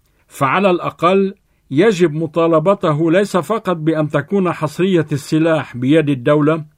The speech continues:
بل أن تطبق الحصرية في كل مجال. وما لم يحصل هذا الأمر، فإن حزب الله سيطل بين الحين والآخر ليعلن:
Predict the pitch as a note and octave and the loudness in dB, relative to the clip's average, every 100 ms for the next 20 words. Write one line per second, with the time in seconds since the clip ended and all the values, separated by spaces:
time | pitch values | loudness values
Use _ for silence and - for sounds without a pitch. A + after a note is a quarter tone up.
0 | _ C3 G3+ G3+ F#3+ E3 D#3+ - A3 F#3 | _ -2 0 0 -2 -2 -6 -4 -4 -2
1 | F3 E3 D3+ - D3 D#3+ G3+ F#3 D#3+ D3+ | -2 -2 -4 -4 -2 -2 0 0 -2 -4
2 | - G3+ G#3 G3+ E3+ E3+ A#2+ D#2+ - _ | -2 0 2 0 2 0 0 -4 -18 _
3 | _ _ - A#2+ D3 F#3+ G#3 G3 F#3 A3 | _ _ -2 2 2 4 4 4 2 0
4 | G3 - D3 C3 D#3 G3 F#3+ F3+ E3+ D#3 | -2 -4 -2 0 0 2 2 0 0 -2
5 | D#3 - _ _ _ _ - E3+ A3+ G3+ | -4 -12 _ _ _ _ -2 0 2 0
6 | D#3+ F3 F3 D#3 D3+ D3+ E3+ F3+ F#3+ - | 0 0 0 2 2 2 2 0 -2 -6
7 | _ _ _ - F3 F#3 F3+ A3 A#3 F#3 | _ _ _ -2 2 4 4 2 2 2
8 | F3 G3 F#3+ D#3+ - G#3+ F#3+ D#3 D3+ C#3+ | 4 2 2 0 0 0 2 2 0 0
9 | F#3+ - F3 F3 D#3 _ _ _ - D3 | -4 -2 -4 -4 -8 _ _ _ 2 4
10 | F#3+ G#3+ D#3+ E3 G#3 G3+ | 4 2 2 2 2 -2